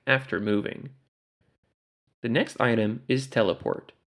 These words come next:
This card allows you to move directly to the human sector from any part of the ship.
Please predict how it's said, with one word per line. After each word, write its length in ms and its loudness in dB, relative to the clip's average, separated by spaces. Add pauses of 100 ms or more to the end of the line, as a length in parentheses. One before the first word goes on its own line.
(640)
This 180 -2
card 340 8
allows 360 4
you 60 2
to 120 -2
move 360 2
directly 720 4
to 120 -2
the 100 0
human 380 0
sector 640 -6 (340)
from 300 2
any 220 4
part 360 2
of 60 -8
the 80 -10
ship. 380 -4